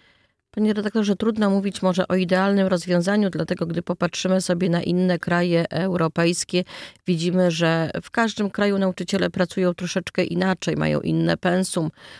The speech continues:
Oczywiście wynagrodzenie jest ich o wiele większe. Myślę, że musimy rozmawiać na temat zmiany, e, systemu, mm, po-, w polskiej oświacie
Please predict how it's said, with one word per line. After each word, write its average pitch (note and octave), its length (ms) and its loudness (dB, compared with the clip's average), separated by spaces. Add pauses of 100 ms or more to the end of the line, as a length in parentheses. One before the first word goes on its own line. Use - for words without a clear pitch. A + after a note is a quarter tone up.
(160)
Oczywiście D#3 440 -2
wynagrodzenie D#3+ 640 2
jest F3 180 -2
ich E3+ 160 -6
o E3+ 80 0
wiele E3 320 2
większe. D#3+ 460 -2 (320)
Myślę, G#3+ 300 2
że G3 120 0
musimy G3 400 0
rozmawiać F3 580 0
na D3 100 -2
temat D3+ 340 -2
zmiany, D#3 460 0
e, B2+ 200 -2
systemu, D3+ 640 0
mm, C3 640 -2
po-, D3+ 140 -2
w - 80 -18
polskiej E3 480 -2
oświacie D3+ 640 -2